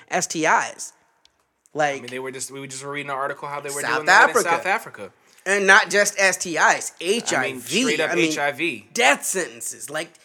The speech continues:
Speaker 1: this is not conspiracy theory shit. This is shit that's been fucking admitted by the governments.
Speaker 2: This is some real shit. And this is, when we talk about exit the matrix,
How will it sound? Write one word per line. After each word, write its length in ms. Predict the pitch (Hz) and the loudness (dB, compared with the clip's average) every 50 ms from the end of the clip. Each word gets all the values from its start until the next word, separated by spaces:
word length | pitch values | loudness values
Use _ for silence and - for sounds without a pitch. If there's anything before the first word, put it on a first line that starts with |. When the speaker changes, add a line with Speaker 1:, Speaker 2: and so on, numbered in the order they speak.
| _ _ _ - | _ _ _ -6
Speaker 1:
this 160 | 277 320 339 | -4 -4 -2
is 80 | 339 | 0
not 220 | 302 277 233 175 - | 0 0 0 0 -2
conspiracy 680 | - 165 - - - - 294 403 453 - - - 254 | -4 -8 -10 -8 -4 0 2 2 4 2 0 -2 -6
theory 300 | - - 170 320 294 135 | -4 -2 -2 -2 -2 -2
shit. 280 | - - - 131 - - | -4 -6 -6 -6 -4 -2
This 180 | - 523 - - | 0 0 2 2
is 120 | 453 - | 0 0
shit 240 | - - 240 233 - | 0 -2 -4 -4 -4
that's 160 | 233 226 226 | -6 -6 -4
been 220 | - 226 220 190 | -2 0 0 0
fucking 400 | - - 220 196 196 - 180 165 - - | 2 2 2 2 2 -2 -6 -6 -2 0
admitted 720 | 160 156 156 147 143 135 143 214 294 294 226 214 208 180 | 0 0 0 -2 -4 -2 0 0 0 2 0 -2 0 2
by 200 | 190 190 202 240 | 4 4 6 4
the 200 | 240 262 277 277 | 2 0 -6 -2
governments. 680 | - 381 392 403 403 403 392 392 349 254 175 - - - | 0 2 2 2 2 -2 -6 -6 -6 -8 -8 -10 -12 -12
Speaker 2:
This 200 | 120 123 - 135 | -10 -10 -8 -8
is 80 | 127 | -8
some 160 | - 131 120 | -8 -8 -8
real 160 | 120 117 117 107 | -8 -10 -8 -8
shit. 220 | - - 117 101 | -10 -10 -10 -12
And 120 | - 131 160 | -10 -8 -6
this 180 | 226 - - | -6 -4 -4
is, 260 | - 175 - - - _ _ _ _ - | -4 -6 -6 -8 -10 _ _ _ _ -14
when 120 | 117 120 | -12 -12
we 60 | 123 | -8
talk 240 | 120 165 160 151 - | -4 -4 -4 -4 -2
about 280 | 131 127 120 - - 123 | -2 -2 -2 -2 -4 -4
exit 420 | 120 120 - - 123 - _ _ | -6 -6 -6 -8 -10 -12 _ _
the 100 | 113 107 | -16 -14
matrix, 680 | 104 104 110 123 127 - - 113 101 98 - - - | -10 -8 -8 -8 -6 -8 -10 -12 -12 -12 -12 -12 -14